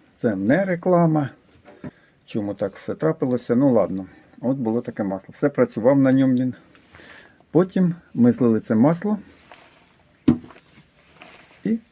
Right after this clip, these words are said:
залили оце. І почалося. Погнало масло в сапуну, фільтр. Ми полізли до клапанів, почали їх регулювати.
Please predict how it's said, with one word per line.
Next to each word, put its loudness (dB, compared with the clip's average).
залили 2
оце. -6
І -2
почалося. -4
Погнало 2
масло 0
в -20
сапуну, 0
фільтр. -4
Ми 0
полізли -2
до -4
клапанів, 0
почали 0
їх 0
регулювати. -2